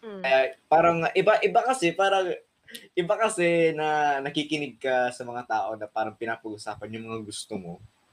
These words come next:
Speaker 2: Kaya parang yun yung,
Speaker 1: Mm.
Speaker 2: parang yun yung general idea ng podcast. Parang you're listening to a conversation and they're making you feel like you're part of that conversation. And
Speaker 1: Mm.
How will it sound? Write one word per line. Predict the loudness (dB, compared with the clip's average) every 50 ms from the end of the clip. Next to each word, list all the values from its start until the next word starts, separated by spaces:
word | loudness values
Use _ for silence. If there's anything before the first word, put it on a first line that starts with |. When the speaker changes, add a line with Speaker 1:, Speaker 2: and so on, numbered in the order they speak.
| _ _ _
Speaker 2:
Kaya | 2 2 2
parang | 6 6 6 6 6 6 4 4 2
yun | 4 4 4 4
yung, | 4 4 4 4
Speaker 1:
Mm. | 0 2
Speaker 2:
parang | 2 2 4 4 2
yun | 2 2 0
yung | 0 2
general | 0 0 0 0 0 0
idea | 0 0 0 -2 -4
ng | -6 -8 -6
podcast. | -6 -6 -6 -6 -8 -8 -8 -8 -10 -10
Parang | -10 -10 -10 -8
you're | -4 -4 -2 0
listening | -2 -2 -2 -4 -6 -6 -6 -4
to | -4
a | -4 -2
conversation | -2 -4 -4 -2 -4 -6 -4 -2 -4 -4 -4 -4 -6 -6 -8 -8 -12 -8 -6
and | -4 -2 4
they're | 4 4 4
making | 4 0 -2 -2 -4
you | -4 -4 -6
feel | 0 2 2 4 4
like | 2 2 2
you're | 2 2 2 2
part | 2 4 4 4
of | 2 2
that | 0 -2 -2
conversation. | -2 -8 -8 -6 -6 -6 -6 -4 -6 -6 -6 -8 -16 -16 -20 _ _ _ _ _ _ _ _ _ _ _ _ _ _ _ _ 2
And | 2 4 4 6 6 6 6 4 4 4 4
Speaker 1:
Mm. | 4